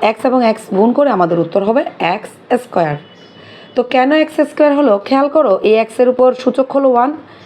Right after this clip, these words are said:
এই এক্সের উপর সূচক হলো ওয়ান। আমরা জানি সূচক এই রাশির গুণের বেলায়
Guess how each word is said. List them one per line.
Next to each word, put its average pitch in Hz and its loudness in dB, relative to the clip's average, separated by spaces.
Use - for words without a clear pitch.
এই 202 2
এক্সের 214 -2
উপর 214 -2
সূচক 208 -4
হলো 226 0
ওয়ান। 170 -2
আমরা 254 0
জানি 294 2
সূচক 240 0
এই 269 6
রাশির 262 -2
গুণের 220 2
বেলায় 226 0